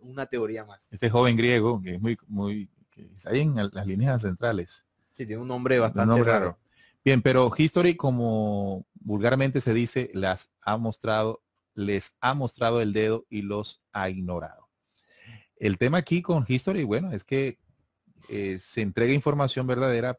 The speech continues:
Speaker 2: pero también sirve para, al final, no generar certezas.
Speaker 1: Queda la duda siempre.
Speaker 2: Queda la duda siempre. Entonces, allí, eh, es un trabajo que,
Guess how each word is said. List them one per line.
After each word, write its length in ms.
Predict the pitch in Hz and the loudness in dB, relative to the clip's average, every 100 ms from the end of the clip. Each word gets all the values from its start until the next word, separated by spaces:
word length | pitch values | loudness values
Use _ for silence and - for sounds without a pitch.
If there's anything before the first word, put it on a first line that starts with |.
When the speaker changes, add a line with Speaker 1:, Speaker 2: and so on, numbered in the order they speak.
| _ | _
Speaker 2:
pero 400 | 156 151 175 - _ _ _ | 2 2 0 -6 _ _ _
también 400 | 110 101 101 117 | -2 -2 0 -2
sirve 360 | 113 123 123 131 | -2 -4 -4 -6
para, 480 | - 110 110 120 - _ _ _ - | -2 0 0 -4 -12 _ _ _ -4
al 180 | 107 | -4
final, 380 | 98 101 104 117 | -2 -2 -2 -4
no 460 | 123 107 110 120 127 _ - - | -6 -4 -2 -4 -8 _ -12 -4
generar 480 | 117 101 98 104 - | -2 0 0 -2 -6
certezas. 1080 | - - 95 - _ - 107 - 71 - _ _ _ _ | -12 -6 -6 -8 _ -4 -4 -6 -16 -20 _ _ _ _
Speaker 1:
Queda 180 | - 104 | -12 -6
la 120 | 107 104 | -4 -2
duda 240 | 107 101 | -4 -4
siempre. 280 | - 98 104 | -8 -4 -2
Speaker 2:
Queda 140 | 101 | 0
la 100 | 95 | -2
duda 220 | 92 90 | -4 -6
siempre. 420 | 82 - - - 90 | -10 -18 -20 -20 -14
Entonces, 600 | - 98 117 120 - _ | -10 -2 0 0 -4 _
allí, 580 | 110 101 101 120 135 143 - | -4 -2 0 0 0 -4 -6
eh, 300 | 101 98 - | -4 -4 -4
es 160 | 101 123 | -6 -6
un 100 | 120 | -2
trabajo 380 | 120 107 127 | 0 2 0
que, 320 | 120 117 117 | -2 -4 -4